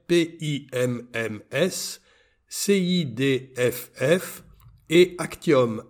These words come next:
A C T I O M. Plusieurs travaux importants ont été réalisés durant l'été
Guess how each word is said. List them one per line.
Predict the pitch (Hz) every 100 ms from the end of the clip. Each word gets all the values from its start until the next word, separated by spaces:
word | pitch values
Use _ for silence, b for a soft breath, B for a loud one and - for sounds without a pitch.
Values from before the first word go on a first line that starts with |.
| -
A | 123 127
C | - - 127 - -
T | 156 190 190 - 214
I | 214 214 -
O | - -
M. | 113 98 90 - _ _ _ _ -
Plusieurs | 190 170 202 165
travaux | - 151 143 135 156
importants | 160 143 - - 139 190 220 -
ont | -
été | 233 147 185
réalisés | 139 139 139 135 135 113 170 180
durant | 139 131 143
l'été | 135 113 - 131 160 180